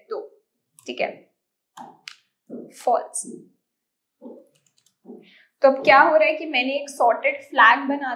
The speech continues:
दिया, ठीक है, जिसको मैंने initialize कर दिया ट्रू से, and मैं बोल रही हूँ कि मैं मान रही हूँ पहले कि मेरा array जो है वो sorted है।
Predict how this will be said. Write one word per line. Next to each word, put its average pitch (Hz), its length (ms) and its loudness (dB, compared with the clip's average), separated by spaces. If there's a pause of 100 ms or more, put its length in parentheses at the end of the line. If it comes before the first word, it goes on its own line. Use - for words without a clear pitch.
दिया, 240 200 -10 (540)
ठीक 226 100 -10
है, 233 80 -4
जिसको 233 220 -6
मैंने 247 220 -8
initialize 247 920 0
कर 262 220 -2
दिया 262 260 2 (680)
ट्रू 285 260 0
से, - 200 2 (520)
and 247 180 0
मैं 262 200 -2
बोल 262 240 -8
रही 311 220 -4
हूँ 262 300 -8 (420)
कि 269 420 -4
मैं 254 180 -2
मान 269 300 0
रही 359 100 2
हूँ 370 120 -2
पहले 330 220 4
कि 339 120 -14
मेरा 311 340 4
array 262 160 0
जो - 80 -12
है 285 120 -4
वो 330 120 -2
sorted 226 480 -4
है। - 80 -10